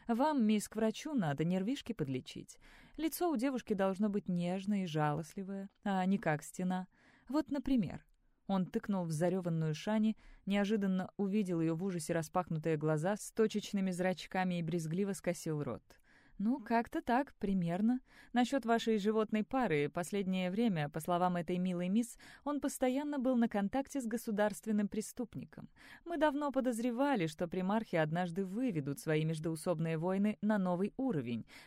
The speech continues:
подвергая опасности людей и заключая тайные союзы с предателями интереса конклава магов. Но сейчас это, наконец, стало явным.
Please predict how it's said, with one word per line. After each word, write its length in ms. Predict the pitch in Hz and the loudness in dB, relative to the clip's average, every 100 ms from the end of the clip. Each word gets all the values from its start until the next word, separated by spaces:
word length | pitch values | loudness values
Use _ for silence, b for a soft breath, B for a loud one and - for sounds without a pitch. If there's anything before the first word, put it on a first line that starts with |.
| B | B
подвергая 460 | 262 269 208 190 | 0 2 4 4
опасности 640 | 175 180 180 165 165 156 175 | 4 4 2 0 -2 -6 -4
людей 400 | 170 165 196 240 | -2 -2 0 0
и 40 | |
заключая 560 | 160 143 156 - 175 160 | -2 -2 -4 -2 0 0
тайные 420 | 160 175 156 156 | 0 0 2 0
союзы 400 | 156 165 196 202 | 0 0 0 -4
с 100 | - | -6
предателями 760 | - 196 170 165 156 165 160 160 | -2 0 2 2 2 -2 -2 -2
интереса 540 | 170 151 160 147 156 196 | -4 -2 0 0 -2 -4
конклава 540 | 185 156 160 151 165 | -4 -2 0 0 0
магов. 460 | 185 214 143 113 - - B B B B | 0 0 -2 -6 -12 -18 B B B B
Но 120 | 320 | -8
сейчас 640 | 330 320 - 269 294 320 247 | -4 -4 -2 0 0 0 -4
это, 180 | - | 0
наконец, 480 | 269 226 202 196 233 | 0 2 2 0 -2
стало 300 | - 208 208 | -4 -2 0
явным. 560 | 233 156 139 139 165 | 0 0 0 0 -4